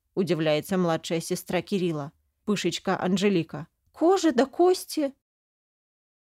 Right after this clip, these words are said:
«Я не собираюсь худеть, желудок болит». «А знаешь, почему он болит?» влезает свекровь.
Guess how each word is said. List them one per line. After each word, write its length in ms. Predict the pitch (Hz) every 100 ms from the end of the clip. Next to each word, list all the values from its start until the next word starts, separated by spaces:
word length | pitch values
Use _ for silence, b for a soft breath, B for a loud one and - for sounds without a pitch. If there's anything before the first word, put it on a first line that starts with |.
| _ -
«Я 280 | 202 240
не 140 | 247 220
собираюсь 800 | - 202 202 190 190 226 254 233
худеть, 720 | - 240 208 185 165 147 - _
желудок 580 | 190 240 262 220 170 156
болит». 480 | 165 175 151 135 - _ _ _ _ _ _ _ _ _ _ _ _ _ _ _
«А 160 | 196 196
знаешь, 560 | 180 196 285 311 -
почему 440 | - 233 - 254 233
он 180 | 180 175
болит?» 420 | 220 233 147 - _ _ _
влезает 560 | 160 170 156 160 156 -
свекровь. 500 | 156 170 156 -